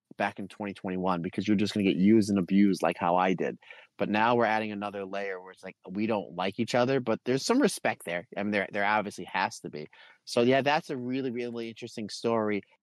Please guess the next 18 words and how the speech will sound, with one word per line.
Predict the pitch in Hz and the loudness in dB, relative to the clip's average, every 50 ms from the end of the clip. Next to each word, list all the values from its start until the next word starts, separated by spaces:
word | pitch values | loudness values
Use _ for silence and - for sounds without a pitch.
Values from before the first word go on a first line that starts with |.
| _ _ _ _ - | _ _ _ _ -2
And | 120 120 123 | 0 2 2
this | 135 151 - | 2 0 0
is | 147 107 | -2 0
interesting | 117 139 143 - 143 123 - - 117 104 | -2 -2 0 0 -2 -2 -2 -4 -4 -4
considering | - 113 104 98 - 123 117 120 120 117 113 107 | -4 -4 -6 -4 -2 0 2 2 2 2 2 0
the | 104 101 | -2 -2
fact | - 110 104 110 - | 0 0 0 0 0
that | - - - | -4 -6 -4
on | - 104 117 120 | -4 -2 0 0
these | 117 107 | 0 -2
pay-per-views, | - - 117 120 123 135 113 107 107 107 110 107 107 107 101 101 92 - | -2 0 0 0 0 0 0 -2 -2 -2 -4 -4 0 2 2 2 2 0
Rob, | 87 92 90 90 92 90 - - _ - _ _ _ _ | 0 0 2 2 2 0 -2 -6 _ -20 _ _ _ _
usually | - 120 151 190 247 240 | 2 4 6 6 6 6
the | 160 139 | 4 4
singles | - - 156 147 131 127 | 2 2 2 2 4 2
matches | 127 123 123 127 - 117 104 104 | 2 2 2 0 -2 -4 -4 0
we | 95 107 107 | 0 0 0
get | 98 - 104 101 110 127 - | 2 2 2 4 4 2 2